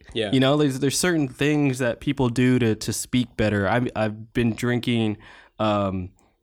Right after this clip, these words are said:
Speaker 2: more so because I've been sick, but a lot lately is hot water, lemon, and honey. It,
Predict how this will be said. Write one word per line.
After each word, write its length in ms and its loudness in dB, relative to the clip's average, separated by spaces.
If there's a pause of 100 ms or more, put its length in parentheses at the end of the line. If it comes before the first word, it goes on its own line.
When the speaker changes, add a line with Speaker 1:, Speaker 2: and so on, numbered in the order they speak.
(240)
Speaker 2:
more 220 2
so 280 0
because 300 -4
I've 100 0
been 140 -2
sick, 340 -2
but 260 -2
a 80 -4
lot 500 0
lately 540 0
is 320 0 (460)
hot 340 -2
water, 340 2
lemon, 300 2
and 160 2
honey. 400 -4 (480)
It, 200 0